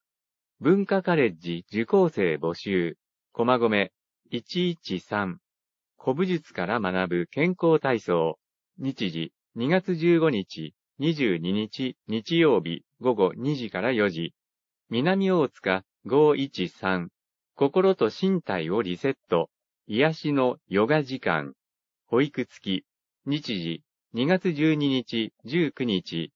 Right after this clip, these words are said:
二十六日、木曜日、午前十時十五分から十一時四十五分。ハッシュタグ、プラリとしま、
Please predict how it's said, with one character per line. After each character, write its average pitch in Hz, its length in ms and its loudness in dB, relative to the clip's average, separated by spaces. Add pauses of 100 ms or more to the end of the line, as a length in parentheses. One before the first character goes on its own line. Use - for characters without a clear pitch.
(100)
二 151 160 0
十 107 260 0
六 92 240 0
日、 117 480 -4
木 110 300 -2
曜 110 240 4
日、 82 200 -4 (320)
午 143 160 4
前 92 260 0
十 143 220 0
時 87 200 -6
十 131 200 -2
五 175 140 0
分 113 240 -4
か 85 140 0
ら 85 180 0 (280)
十 135 200 -2
一 175 240 -4
時 95 140 -4
四 120 240 0
十 78 240 -6
五 98 160 -2
分。 78 260 -6 (560)
ハ 135 120 0
ッ 135 40 -2
シ - 240 -8
ュ 185 40 -6
タ 185 140 2
グ、 104 240 -2 (140)
プ 135 140 2
ラ 180 120 6
リ 123 200 -2
と 127 140 -2
し 104 180 -4
ま、 85 220 -2